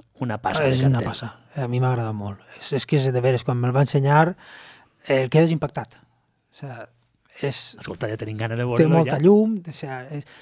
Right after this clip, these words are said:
Speaker 2: combina lo que és la nit
Speaker 1: Mhm.
Speaker 2: màgica
Speaker 1: Mhm.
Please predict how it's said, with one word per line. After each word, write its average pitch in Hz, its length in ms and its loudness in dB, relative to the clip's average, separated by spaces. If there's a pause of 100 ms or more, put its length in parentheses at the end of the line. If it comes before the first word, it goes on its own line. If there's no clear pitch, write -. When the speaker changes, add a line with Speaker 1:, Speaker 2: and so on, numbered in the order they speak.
(720)
Speaker 2:
combina 196 500 6
lo 170 140 4
que 175 140 0
és - 240 -4 (120)
la 180 260 2
nit 196 360 6
Speaker 1:
Mhm. 147 360 -6 (340)
Speaker 2:
màgica 170 580 0
Speaker 1:
Mhm. 143 300 -8